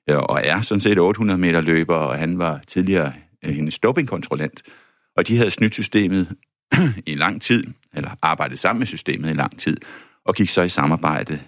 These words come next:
på et tidspunkt, at de blev meget frustrerede med, øh, prø-, de prøvede at anmelde det til vada, der skete ikke noget, så gik de i samarbejde med en tysk, øh, journalist, øh, Harjo Seppelt fra A R D. Og så rullede skandalen, der blev lavet omfattende undersøgelser, og den, øh, fik endnu en dimension, den her skandale,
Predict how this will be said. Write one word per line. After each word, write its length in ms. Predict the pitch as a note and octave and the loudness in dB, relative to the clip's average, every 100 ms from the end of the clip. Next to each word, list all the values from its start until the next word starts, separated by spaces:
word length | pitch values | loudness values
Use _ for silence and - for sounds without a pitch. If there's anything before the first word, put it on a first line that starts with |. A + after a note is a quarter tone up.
| _ | _
på 60 | - | -8
et 60 | - | -2
tidspunkt, 380 | F#2 - F2 | 0 0 0
at 100 | C#2+ | 0
de 60 | D2+ | -2
blev 140 | D2 | -2
meget 200 | C#2 D2+ | 0 0
frustrerede 640 | - - - A#2+ A2+ G2+ F#2 - | -2 -4 2 4 4 0 -4 -6
med, 320 | F2 E2+ D#2+ D#2+ - | 2 2 2 -2 -6
øh, 300 | D#2+ D2+ C#2+ C2+ | -2 0 0 -4
prø-, 120 | - | -6
de 140 | E2 F2 | -2 0
prøvede 260 | - F#2+ | 4 4
at 60 | E2 | 4
anmelde 260 | D2+ F2+ C2 | 2 0 -2
det 80 | |
til 100 | - | -4
vada, 280 | C#2+ D2+ F2+ | 0 0 0
der 120 | E2+ | -2
skete 280 | C#2+ - - | -4 -2 2
ikke 120 | G#2 | 4
noget, 200 | G#2+ F2 | 4 4
så 100 | - | 2
gik 200 | - - | -2 -2
de 60 | - | -2
i 80 | - | -2
samarbejde 460 | - C2+ - - - | -2 -2 -2 -4 -6
med 100 | - | -10
en 40 | |
tysk, 340 | - - - - | -10 -8 -6 -6
øh, 60 | - | -6
journalist, 540 | - C#2 E2 A2+ - - | 0 2 2 0 -6 -4
øh, 120 | C#2+ | -2
Harjo 200 | C2+ C#2+ | 0 -2
Seppelt 400 | - D2 - - | -2 -2 -2 -4
fra 180 | - C#2+ - | -4 -4 0
A 240 | D2 - | -2 -2
R 20 | |
D. 120 | C#3 - - - - - | -4 -6 -6 -12 -18 -4
Og 100 | A2 | 0
så 80 | C3 | 2
rullede 320 | A2+ A2 A#2+ | 4 6 4
skandalen, 640 | A2 D2 D2 D2 D#2 G2+ G#2 | 2 -2 0 2 4 4 4
der 80 | D#2+ | 2
blev 200 | E2+ C#2+ | 0 0
lavet 240 | C#2+ C#2 | -2 0
omfattende 580 | D2+ F#2+ F#2+ D2+ - C2 - - - _ | 2 2 0 -2 -2 -6 -8 -20 -20 _
undersøgelser, 720 | G#2+ C3 A#2+ G2+ D#2+ E2 E2 - _ _ _ _ _ _ - - | 2 2 2 0 0 -2 -4 -4 _ _ _ _ _ _ -12 0
og 260 | F#2 E2+ - | 0 2 0
den, 280 | F2+ E2 F#2 | 0 -2 -4
øh, 180 | F2 D2 | -2 0
fik 260 | F2 D#2+ - | 0 0 2
endnu 240 | G#2 C3 | 4 4
en 100 | G2 | 2
dimension, 560 | E2+ E2 D#2+ F#2+ E2+ D#2+ | 0 -2 0 0 0 0
den 180 | D#2+ | -2
her 160 | F2 D#2 | 0 -2
skandale, 560 | - D#2+ D2+ D2+ D#2+ | -2 -2 0 0 -2